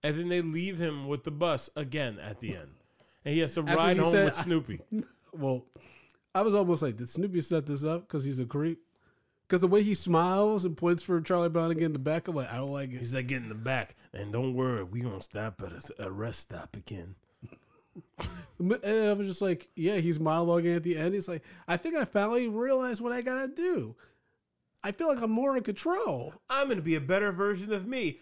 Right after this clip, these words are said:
Speaker 1: Arr, don't leave. <laughs>
Speaker 2: That was how it played out.
Speaker 1: Yeah,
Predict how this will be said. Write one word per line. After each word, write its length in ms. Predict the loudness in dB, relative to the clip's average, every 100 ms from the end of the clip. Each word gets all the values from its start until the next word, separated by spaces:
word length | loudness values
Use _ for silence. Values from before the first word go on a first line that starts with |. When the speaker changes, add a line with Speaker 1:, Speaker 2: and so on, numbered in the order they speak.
| -6 2
Speaker 1:
Arr, 680 | 4 6 6 6 6 4 2
don't 240 | 0 2
leave. 600 | 2 4 4 4 2 0 0
<laughs> 760 | 0 0 0 0 2 2 0 -2 -6 -8 -10 -14 -18 -20 _ -20 _ _ _ _ _ _ _ _ _ _ _ _ _ _ -20 -20 _ _ _ _ _ _ _ _ _ _ _ _ -10
Speaker 2:
That 140 | -8
was 200 | -6 -6
how 220 | -6 -8 -12 -18
it 80 | -10
played 240 | -6 -6
out. 240 | -8 -12 -16 _ _ _ -20 -20 -8
Speaker 1:
Yeah, 200 | -6